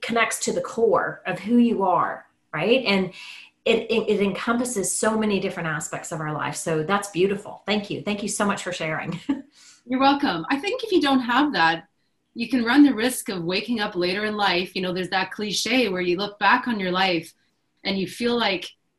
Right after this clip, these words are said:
Speaker 2: you were on a train you couldn't get off.
Speaker 1: Yeah.
Speaker 2: And so being more purposeful as far as who you are and how you wanna show up in the world. And that's, like, that comes down to things like, you know, I wanna be a mom. I want three kids. Yeah, I wanna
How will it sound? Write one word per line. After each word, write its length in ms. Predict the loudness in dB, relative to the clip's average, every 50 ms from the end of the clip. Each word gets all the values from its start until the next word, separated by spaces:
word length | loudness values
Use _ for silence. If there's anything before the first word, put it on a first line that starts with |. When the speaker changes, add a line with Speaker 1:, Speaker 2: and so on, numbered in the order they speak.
| _ _
Speaker 2:
you 200 | -6 -4 -2 -2
were 120 | 0 0
on 260 | 2 2 2 2 2 0
a 80 | -2
train 360 | -4 -4 -4 -2 -2 0 0
you 100 | -2 -2
couldn't 260 | -4 -6 -6 -6 -6 -6
get 140 | -6 -6
off. 520 | -6 -6 -6 -6 -8 -10 -12 -16 -20 -20 _ _ _ -18
Speaker 1:
Yeah. 240 | -16 -16 -16 -16 -18 -20 _ _ _ -2
Speaker 2:
And 180 | -2 -2 -2
so 580 | -4 -4 -2 0 2 2 2 2 0 -2 -4 -12 _ _ _
being 200 | 0 4 6 6
more 280 | 6 6 4 2 -2 -4
purposeful 720 | -4 -6 -4 -4 -4 -6 -8 -8 -6 -4 -2 0 0 0
as 180 | 0 0 -4 -6
far 320 | -6 -4 -2 0 2 2
as 260 | 2 2 0 -2 -6 -8
who 140 | -6 -6
you 260 | -6 -4 -2 0 2 2
are 200 | 4 4 4 2
and 100 | 2 0
how 160 | -2 0 0
you 100 | 0 0
wanna 200 | 0 -2 -2 -2
show 220 | -4 -4 -4 -4
up 160 | -6 -6 -6
in 60 | -6 -4
the 80 | -4
world. 460 | -2 -2 -2 -2 -2 -2 -4 -6 -8 -10 -18 -20 -20 -8 _
And 100 | 6 8
that's, 280 | 8 8 6 4 0 2
like, 300 | 4 4 4 4 0 -4 _
that 180 | 0 0 0 0
comes 220 | 0 -2 -2 2
down 240 | 4 4 4 6 4
to 100 | 2 2
things 380 | 0 -2 -2 -2 -2 -2 -2 0
like, 360 | 0 2 2 0 -2 -6 -16 -20 _ _
you 160 | -8 -4 -2
know, 200 | -2 0 0 2
I 120 | 2 2 2
wanna 260 | 2 2 0 0 -2
be 120 | -2 -2
a 60 | 0
mom. 380 | 0 2 2 4 4 2 2 0
I 100 | -2 -2
want 280 | -2 -2 -2 -4 -4 -4
three 200 | -4 -4 -4 -4
kids. 460 | -2 2 4 4 4 2 -2 -10 -16 _ _ _ _ _ _ _ _
Yeah, 140 | -2 0 0
I 140 | 2 2 0
wanna 360 | 0 0 0 0 0 -2